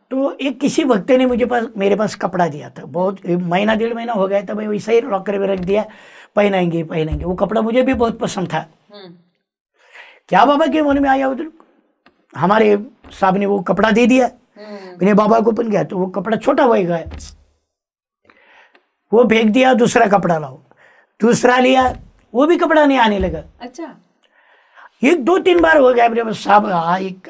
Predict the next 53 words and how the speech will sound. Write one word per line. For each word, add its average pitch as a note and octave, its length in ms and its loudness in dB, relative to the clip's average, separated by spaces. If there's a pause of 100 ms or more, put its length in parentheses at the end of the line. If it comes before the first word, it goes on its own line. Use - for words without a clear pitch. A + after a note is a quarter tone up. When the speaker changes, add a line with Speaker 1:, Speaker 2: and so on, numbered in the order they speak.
Speaker 1:
ऐसी F#3+ 460 -4
एक F#3 160 -8
रीति F3 360 -6
कि D3+ 80 -10
मुझे D#3 200 -4
ऐसा E3 280 0
लग D3 160 -4
रहा E3+ 120 -2
है F3 60 -4
कि F#3 60 -6
बाबा D#3+ 240 -4
का F3 80 -4
एक E3+ 120 -6
कपड़ा E3 240 -2
नहीं D3 180 -4
पहनने A#2 280 -14
का। - 100 -20 (680)
तो D#3 80 -6
मेरे D3 260 4
पास A3+ 240 2
एक A3 120 0
कपड़ा, G#3 260 2
वो G3+ 100 2
अगर G3 180 2
पहन F3+ 320 -2
लिया F#3 180 0
तो F#3 120 -6
बहुत F3 360 -2
Speaker 2:
हम्म। - 760 -14
Speaker 1:
देखेंगे A#3+ 380 2
बाबा G#3 240 6
की F#3 140 -2
क्या G3 160 2
मर्जी। D#3 340 -2 (300)
Speaker 2:
हम्म। F3 120 -20 (500)
Speaker 1:
तो B3+ 100 0
मैंने C#4+ 240 6
वो D4+ 80 4
लॉकर C4 280 4
की B3 120 0
चाबी C4 240 4
दी C4 120 0
थी C#4+ 120 0
चौबेदार C4 380 0
के C4 100 -2
पास, B3+ 200 -2
उन्होंने C4 300 0
ड्रेस A#3 340 0
लाया। G3 180 -4
Speaker 2:
अच्छा, B3+ 140 -12
जो A#3+ 120 -8
मैंने A3+ 420 -8
पहले G#3 480 -8